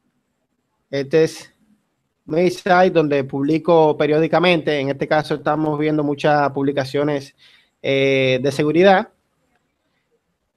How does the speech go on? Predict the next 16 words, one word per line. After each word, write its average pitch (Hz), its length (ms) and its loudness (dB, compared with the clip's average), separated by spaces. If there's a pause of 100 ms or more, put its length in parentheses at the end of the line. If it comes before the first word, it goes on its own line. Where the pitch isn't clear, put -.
(560)
También, 175 640 0 (120)
eh, 127 260 -4
muchos 156 300 -2
temas 156 260 0
de 151 60 2
interés. 170 600 2 (2750)
Ya 151 480 4
enfocado 156 480 0
directamente 156 1040 0
en 156 200 0
Linux, 196 400 4
tenemos, 151 800 -2
eh, 135 320 -2
Ocio 151 240 0
Linux 156 240 0
aquí. 190 480 0